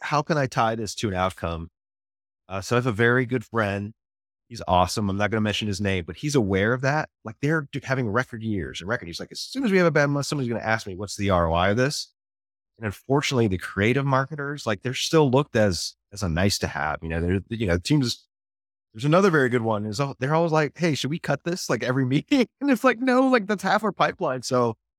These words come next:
hey, do that creative, awesome stuff. That's what's important. But also, you know, tie,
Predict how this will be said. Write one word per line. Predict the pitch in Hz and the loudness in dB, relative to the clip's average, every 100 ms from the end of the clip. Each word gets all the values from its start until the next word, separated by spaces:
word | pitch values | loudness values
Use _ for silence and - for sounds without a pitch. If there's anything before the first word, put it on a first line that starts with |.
| _ _ | _ _
hey, | 202 | -2
do | 143 170 | 0 2
that | 220 190 | 2 2
creative, | 165 160 170 - | 0 2 2 0
awesome | 101 139 - 147 | -2 -2 -2 -6
stuff. | - 139 143 | 0 0 0
That's | 156 - | -2 0
what's | 311 151 | 0 0
important. | 123 131 139 170 156 | -2 0 0 0 0
But | 113 | 4
also, | 135 156 - 135 127 - _ _ _ _ | 4 4 4 2 2 -4 _ _ _ _
you | 370 | -6
know, | 320 185 196 - | -4 -4 -6 -4
tie, | 208 190 208 214 | 2 4 4 2